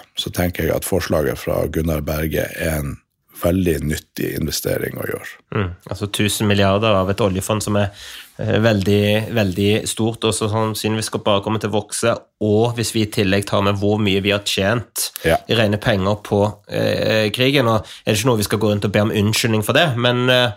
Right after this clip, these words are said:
Speaker 2: vi kan nå i hvert fall, eh, bruke mange av de pengene litt, eh, fornuftig, og da er tusen milliarder, eh, ja, jeg synes at det er et godt utgangspunkt, jeg.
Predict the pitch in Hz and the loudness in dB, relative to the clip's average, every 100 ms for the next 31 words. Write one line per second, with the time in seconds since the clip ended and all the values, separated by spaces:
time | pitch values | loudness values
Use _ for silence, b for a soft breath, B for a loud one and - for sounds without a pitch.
0 | B B - - 123 127 120 - 117 113 | B B -4 2 2 4 4 2 2 2
1 | 113 113 110 101 73 71 117 127 95 - | 4 4 4 2 0 -4 -2 0 0 -2
2 | - 110 120 127 110 107 117 117 107 101 | -2 0 0 0 2 2 2 2 0 2
3 | 113 113 117 - 113 113 - 120 117 113 | 2 0 -4 -4 -4 -2 2 4 4 4
4 | 113 113 113 113 113 139 175 - 277 139 | 2 2 2 0 0 -2 -2 0 2 2
5 | 156 156 143 131 - 135 120 107 117 143 | 2 2 0 -2 0 2 4 2 2 2
6 | 123 123 139 - 143 - 165 170 165 127 | 2 2 -2 -2 0 0 -2 -4 2 2
7 | 123 117 b b 127 - 135 233 202 180 | 2 0 b b -6 -4 -2 -4 -2 -4
8 | - 156 - | -2 -4 -4